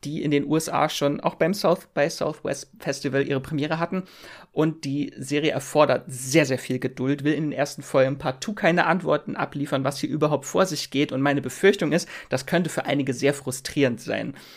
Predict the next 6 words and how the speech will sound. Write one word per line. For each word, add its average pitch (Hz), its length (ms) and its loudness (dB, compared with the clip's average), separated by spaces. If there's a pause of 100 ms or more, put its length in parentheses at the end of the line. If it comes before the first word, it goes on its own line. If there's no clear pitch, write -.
(140)
Äh, 131 200 6
und 143 240 2 (200)
hier 175 300 2
eine 156 120 6
große 151 500 6
Warnung, 135 560 2